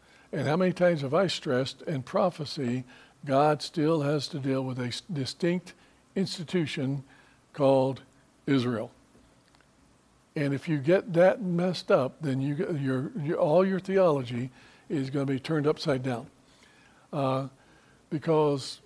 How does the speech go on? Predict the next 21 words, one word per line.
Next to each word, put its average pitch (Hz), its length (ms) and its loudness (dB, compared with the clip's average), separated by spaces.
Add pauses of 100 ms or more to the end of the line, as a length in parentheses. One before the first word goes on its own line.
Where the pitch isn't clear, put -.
we 156 220 4
know 151 240 4
the 147 100 -2
church 156 320 -4
started 131 420 2 (580)
in 160 100 -4
Acts 123 220 -4
chapter 139 320 -6
two. 117 260 -10 (1120)
Did 120 140 -2
it 160 80 -2
not? 120 240 0 (360)
The 131 120 -4
day 123 240 2
of 143 80 2
Pentecost, 131 540 -4
when 123 100 -4
it - 100 -10
fully 151 260 0
came, 131 260 -10
Acts, 120 240 -10